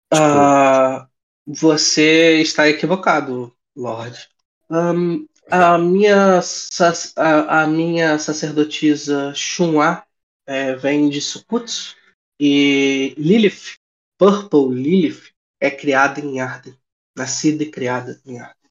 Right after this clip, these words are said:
Speaker 2: Assim como eu.
Speaker 1: Aí, e nisso o Jevo, cara, confirma. Aí,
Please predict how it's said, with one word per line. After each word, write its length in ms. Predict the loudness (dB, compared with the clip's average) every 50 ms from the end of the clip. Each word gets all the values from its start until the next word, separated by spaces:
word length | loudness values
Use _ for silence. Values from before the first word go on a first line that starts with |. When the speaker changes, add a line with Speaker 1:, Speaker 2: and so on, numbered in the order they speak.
| _ _ _ -8
Speaker 2:
Assim 240 | -6 -6 -4 -4 -2
como 300 | 0 0 2 4 4 4
eu. 180 | 2 2 -2 _ _ _ _ _ _ _ _ -16 -16 -16 -18 _ _ _ _ _ _ _ _ -8
Speaker 1:
Aí, 880 | -4 -4 -4 -4 -4 -6 -8 -8 -10 -8 -10 -10 -10 -10 -12 -12 -14 -14 -18 _ _ _ _ _ -8 -6
e 80 | -4
nisso 240 | -2 -2 -2 -4 -2 0 0 0
o 160 | 0 0 -2
Jevo, 380 | 0 2 2 2 2 0 -2 -4
cara, 500 | -6 -2 -2 -2 -2 -4 -8 -10 -14 -16 -18 _ _ _ _ -10
confirma. 720 | -4 -2 -2 -2 -2 -4 -4 -2 -2 -2 -4 -8 -12 -14 _ _ _ _ _ _ _ -20 -20 -20 -20 _ _ _ _ _ _ _ -8
Aí, 760 | -6 -4 -4 -4 -4 -4 -6 -6 -8 -8 -8 -8 -8 -8 -8